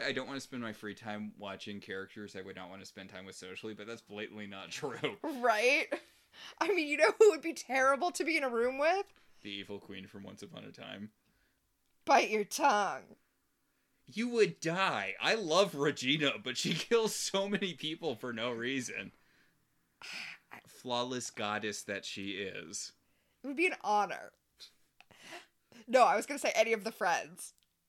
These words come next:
Speaker 1: Yeah. Yes.
Speaker 2: Oh my god.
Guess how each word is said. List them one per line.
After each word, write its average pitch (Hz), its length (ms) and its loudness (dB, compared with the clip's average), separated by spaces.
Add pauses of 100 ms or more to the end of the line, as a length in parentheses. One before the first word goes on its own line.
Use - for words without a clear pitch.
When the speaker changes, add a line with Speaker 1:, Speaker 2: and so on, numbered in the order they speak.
(140)
Speaker 1:
Yeah. 160 240 -2 (720)
Yes. - 420 -14 (1040)
Speaker 2:
Oh 294 100 0
my 208 140 0
god. 160 340 -4